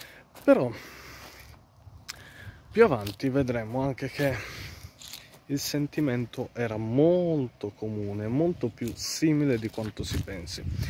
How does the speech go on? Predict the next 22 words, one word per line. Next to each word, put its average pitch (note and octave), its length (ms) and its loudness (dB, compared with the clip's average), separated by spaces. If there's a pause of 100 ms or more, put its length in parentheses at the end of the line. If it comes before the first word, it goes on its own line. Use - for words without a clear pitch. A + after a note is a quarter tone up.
(240)
Il - 80 -4
sentimento D#3+ 760 4 (520)
intendo C3 680 2
per B2+ 480 2 (400)
seguire C3+ 840 0 (100)
un C3 160 0
culto. G#2 540 -8 (380)
Ovviamente B2 480 4
il - 120 -10
culto - 560 0 (180)
è G2+ 120 -10
diverso, - 680 -10
ci - 120 -10
sono G2 320 -8
altri G#2+ 560 -4
dei G#2+ 340 0 (400)
che A2+ 140 0
poi G2+ 500 -8
esploreremo B2 760 0
insieme A2 640 -2
durante A#2 440 0
l'anno, A#2 380 -2